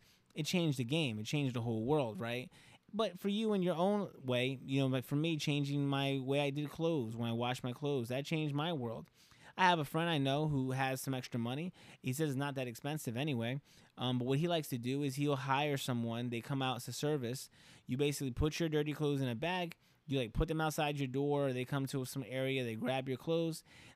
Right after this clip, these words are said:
They take them someplace. They wash 'em. They fold 'em, wrap 'em all back up nice and neat for you, bring them back to you.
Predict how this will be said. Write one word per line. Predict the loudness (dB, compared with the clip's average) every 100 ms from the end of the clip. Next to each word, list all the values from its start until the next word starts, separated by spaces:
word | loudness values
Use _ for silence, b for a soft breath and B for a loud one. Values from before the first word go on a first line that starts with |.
| -8
They | -2
take | 0 0
them | 0
someplace. | -2 0 2 0 0
They | -2
wash | 0 0 2 0 0
'em. | 0
They | -2 -4
fold | 0 2 2 2
'em, | 0 0 B B B
wrap | -2 0 0
'em | 2
all | 2 4
back | 2 2
up | 0
nice | 0 -2 0
and | -2
neat | -2
for | -4
you, | -2 -2 -2
bring | -2 0
them | 2 0
back | 0 -2 -2
to | -4 -4
you. | -4 -8